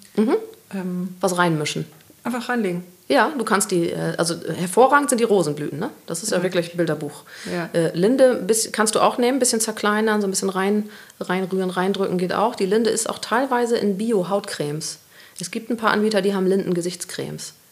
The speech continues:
Speaker 1: Also das ist interessant, dass du sie rausgepickt hast, weil
Speaker 2: Ja.
Speaker 1: sie, sie lädt dazu ein, durch ihre Sanftheit,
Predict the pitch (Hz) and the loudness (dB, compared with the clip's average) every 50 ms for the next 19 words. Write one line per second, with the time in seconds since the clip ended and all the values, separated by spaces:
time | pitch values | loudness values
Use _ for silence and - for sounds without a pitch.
0 | _ _ _ _ - - - - - 170 180 180 185 185 185 190 185 - - - | _ _ _ _ -20 -16 -8 -6 -4 -2 -2 -2 -2 -2 -2 -4 -4 -2 0 0
1 | 208 208 214 208 - 190 175 196 190 185 214 247 - - - - 190 175 - - | 0 0 0 -2 -2 0 0 2 4 4 4 2 2 -2 -4 -4 -4 -4 -4 -2
2 | - 190 202 - 175 170 160 170 180 165 - 170 175 175 170 180 202 233 226 190 | -2 -2 -2 0 0 0 0 2 0 0 0 -2 -2 0 2 4 4 4 4 2
3 | 185 180 - - 175 139 170 190 220 202 170 165 - 160 160 170 160 165 156 160 | 2 2 2 0 2 2 2 2 2 0 0 -2 -4 -2 -2 -2 0 0 0 0
4 | 160 160 - - 180 170 190 185 | 0 -2 -4 -4 -4 -4 -4 -6